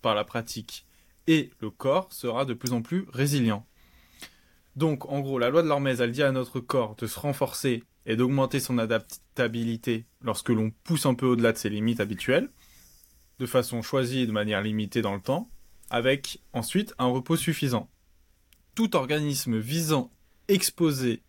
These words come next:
ponctuellement à un stress ou à une contrainte physiologique qu'il sort modérément de sa zone de confort et suivi d'un temps d'intégration suffisant,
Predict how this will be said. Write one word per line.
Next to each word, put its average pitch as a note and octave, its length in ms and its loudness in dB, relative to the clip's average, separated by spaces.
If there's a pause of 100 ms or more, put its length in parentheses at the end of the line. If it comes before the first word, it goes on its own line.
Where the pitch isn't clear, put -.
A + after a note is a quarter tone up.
ponctuellement B2 640 4
à F#2+ 40 0
un G2 40 -4
stress - 580 -2
ou A#2 100 -2
à G2+ 60 -2
une G#2+ 100 -6
contrainte B2 600 -2
physiologique B2+ 800 0
qu'il G#2+ 160 -4
sort - 440 0
modérément A#2+ 540 2
de G#2 120 -6
sa F#2+ 200 -8
zone C#3+ 380 0
de B2 80 0
confort F3+ 640 -4 (720)
et C3+ 80 2
suivi F#3 500 2
d'un C3+ 180 4
temps B2+ 140 2
d'intégration A2+ 540 0
suffisant, D3 600 -2